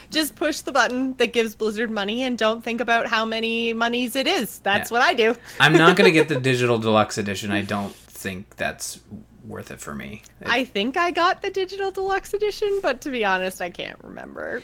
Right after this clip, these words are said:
Speaker 1: <laughs>
Speaker 2: It's like, it's expensive, and you don't get the soundtrack, which was always the big thing for me. And, and, like,
Speaker 1: Mm.
Speaker 2: you know, mounts are nice, and, you know, Hearthstone and Overwatch tags are great, but I just don't play enough Blizzard games to warrant
Speaker 1: Oh,
Speaker 2: the
Speaker 1: yeah, I
Speaker 2: extra
Speaker 1: totally
Speaker 2: consumables.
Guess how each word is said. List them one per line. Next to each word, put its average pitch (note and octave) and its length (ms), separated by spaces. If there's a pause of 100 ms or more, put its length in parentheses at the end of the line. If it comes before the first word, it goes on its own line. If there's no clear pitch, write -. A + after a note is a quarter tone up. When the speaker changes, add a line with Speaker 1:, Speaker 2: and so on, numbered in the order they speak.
(100)
Speaker 1:
<laughs> - 160
Speaker 2:
It's - 180
like, F4+ 180 (200)
it's F#4+ 200
expensive, F4+ 640
and B2 200
you B2 100
don't D#3 160
get - 100
the C#3 80
soundtrack, A2+ 640
which - 140
was A2 120
always A#2+ 300
the A2+ 60
big G#2+ 200
thing G#2 200
for - 140
me. G#2 220
And, F#2+ 120
and, F2+ 120
like, F2+ 180
Speaker 1:
Mm. F3+ 240
Speaker 2:
you C#3+ 60
know, B2 80
mounts C3 320
are C3+ 60
nice, A2 420
and, G2 400
you - 80
know, G2 180 (220)
Hearthstone G#2+ 540
and G2+ 80
Overwatch G2+ 600
tags G2 360
are F#2+ 60
great, G2 400
but E2 220 (600)
I - 60
just - 160
don't F3 160
play D#3+ 160
enough D#3 180
Blizzard C#3+ 280
games C3+ 300
to A#2+ 120
warrant A#2 240
Speaker 1:
Oh, A#3 60
Speaker 2:
the - 60
Speaker 1:
yeah, G3+ 120
I F#3+ 60
Speaker 2:
extra G3 220
Speaker 1:
totally G#3+ 300 (120)
Speaker 2:
consumables. G3+ 400